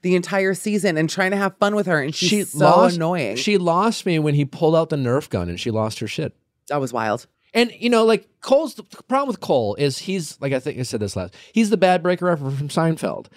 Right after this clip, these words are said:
Speaker 2: He, like, will name call, like, when he started calling her, like, bipolar, like, immediate L. Like, you're
Speaker 1: Yeah.
Speaker 2: immediately, you're the asshole. You know, like, there's no defending that. Like, you're the person who every time you get in a little bicker,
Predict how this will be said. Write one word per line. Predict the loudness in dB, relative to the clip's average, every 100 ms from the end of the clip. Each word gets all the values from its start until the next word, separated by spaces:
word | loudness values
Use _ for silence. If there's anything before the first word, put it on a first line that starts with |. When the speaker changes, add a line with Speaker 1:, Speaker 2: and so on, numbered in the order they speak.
| -20 -6
Speaker 2:
He, | 2 2
like, | 2 2
will | 0 0 -2
name | 2 2 2
call, | 2 2 2 2
like, | 2
when | 2
he | 2 2
started | 0 0 0
calling | -2 -2 2
her, | 2 2 -2 _
like, | 0 0 -2 _ _ _ 0
bipolar, | 2 2 2 2 2 2
like, | -4 -4
immediate | 0 2 4 4 2
L. | -2 -4 -6
Like, | -4 -4
you're | 0 4 4
Speaker 1:
Yeah. |
Speaker 2:
immediately, | 4 4 4 4 2 2
you're | 2 4
the | 4
asshole. | 2 0 -4 -6 -8 -16 _ _ _ _ -4
You | 2
know, | 4 2
like, | 2
there's | 0
no | 0 0 2
defending | 0 2 2 2
that. | 2 2 0 0
Like, | -2 -2
you're | -4
the |
person | 0 2 2 0 -4 -2
who | 0 0
every | 0
time | -2 -2
you | -2
get |
in | 0
a |
little | 0 0
bicker, | 2 2 2 2 2